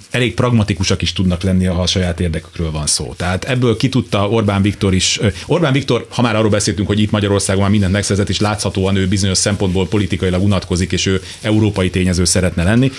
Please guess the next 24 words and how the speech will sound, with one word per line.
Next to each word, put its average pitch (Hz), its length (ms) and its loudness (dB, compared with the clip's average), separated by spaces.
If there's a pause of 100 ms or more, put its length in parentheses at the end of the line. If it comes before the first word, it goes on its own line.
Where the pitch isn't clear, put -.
(140)
és - 60 -8
ha 101 60 0
ő 107 100 2
azt 131 180 0
látja, 104 440 -2
hogy 87 120 -2
most 90 260 -2
Merkel 107 340 0
után 98 340 0
Macron 104 360 2
az, 87 300 -2
akin 98 320 0
keresztül 107 460 0
ő 101 180 0
politikai 101 540 0
tényezőségét 101 1160 0
meg 101 160 -2
tudja 85 240 -2
mutatni, 147 560 2 (320)
akkor 107 260 0
ő 107 60 2
Macronnak 120 500 2
tenni 120 280 2
fog, 90 340 -2